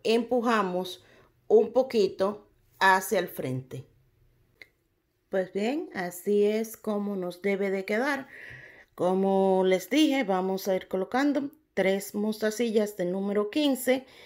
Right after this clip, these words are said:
y empujándola hacia el frente. Eh, ya este paso, como les he repetido,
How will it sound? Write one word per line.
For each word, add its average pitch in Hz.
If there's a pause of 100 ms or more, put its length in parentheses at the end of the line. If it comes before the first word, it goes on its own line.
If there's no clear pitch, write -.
(220)
y 254
empujándola 214 (420)
hacia 214
el 175
frente. - (440)
Eh, 180
ya 202
este 220
paso, 311
como 208
les 185
he 202
repetido, 262